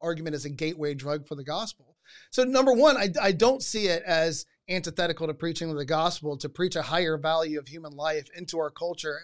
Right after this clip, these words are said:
uh, which sees it as something disposable right now on multiple levels. And, and number two, you know, if he's like, "All you're gonna end up with is a pro-life person who doesn't know Christ." As you just said, I'm not of the view that every American's gonna ultimately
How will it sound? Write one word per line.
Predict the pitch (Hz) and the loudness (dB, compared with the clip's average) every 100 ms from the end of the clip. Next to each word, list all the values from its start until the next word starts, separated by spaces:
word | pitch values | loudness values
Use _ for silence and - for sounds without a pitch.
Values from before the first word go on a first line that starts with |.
| 175 | -14
uh, | |
which | 151 151 | -14 -10
sees | - 190 175 | -8 -6 -4
it | 160 | -4
as | 156 143 | -6 -6
something | 170 160 160 | -6 -6 -12
disposable | 156 - 196 254 180 151 | -10 -6 -2 -2 -2 -8
right | 147 143 | -8 -8
now | 139 135 - _ _ _ | -10 -14 -16 _ _ _
on | 165 160 | -6 -2
multiple | 160 165 170 147 | -2 -4 -4 -2
levels. | 190 175 113 147 | -2 -4 -12 -12
And, | 165 165 - _ _ - | -10 -10 -14 _ _ -4
and | 196 190 208 | -2 0 4
number | 285 277 | 6 4
two, | - 285 311 202 208 - - - _ _ | 0 4 8 8 6 -2 -18 -20 _ _
you | 220 | -6
know, | 185 160 196 _ - | -4 -4 -8 _ -12
if | 185 - | -12 -6
he's | 185 208 | -4 0
like, | 196 | 2
"All | - 254 | 6 6
you're | 247 | 6
gonna | 240 | 2
end | 220 214 | 0 0
up | 226 226 | 0 0
with | 190 | -2
is | 170 | 0
a | 165 | -4
pro-life | - 208 196 180 202 - - - | 0 2 4 4 2 -2 -18 -4
person | 180 165 170 156 | -2 -2 -4 -6
who | 160 | -6
doesn't | 151 180 170 175 | -2 -2 -2 -4
know | 160 | -6
Christ." | 151 208 196 - - | -2 0 0 -2 -10
As | 165 | 0
you | 302 | 2
just | 330 226 - | 2 -2 -2
said, | 151 127 _ _ _ _ | -4 -6 _ _ _ _
I'm | 202 285 | 0 4
not | 311 | 6
of | 277 | 4
the | 240 | 2
view | 262 339 | 0 0
that | 220 | 2
every | 202 196 | 0 0
American's | 180 175 180 175 156 | 0 0 -2 -2 -4
gonna | 165 165 | -4 -4
ultimately | 160 - 165 151 | -6 -8 -8 -8